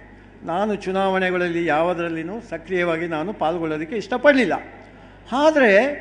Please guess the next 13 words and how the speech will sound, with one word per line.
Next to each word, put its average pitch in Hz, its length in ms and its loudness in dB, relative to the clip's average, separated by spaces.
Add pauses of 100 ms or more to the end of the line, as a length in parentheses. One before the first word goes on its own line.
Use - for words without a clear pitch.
(460)
ಇಷ್ಟಪಡದೇ 262 640 2
ಇದ್ದರೂ 269 200 2
ಕೂಡ 254 140 0 (680)
ಈ 254 80 -2
ಸಮಾಜದ 277 460 2
ಬದಲಾವಣೆ 262 520 4
ಯಾವಾಗ 269 320 12
ಆಗುತ್ತೆ? 269 440 12 (1120)
ಸುಮ್ಮನೆ 269 280 4
ಇದ್ದರೆ 269 220 4
ಆಗುತ್ತಾ? 269 440 8 (420)
ಖಂಡಿತ 226 360 0
ಆಗೋದಿಲ್ಲ. 147 440 2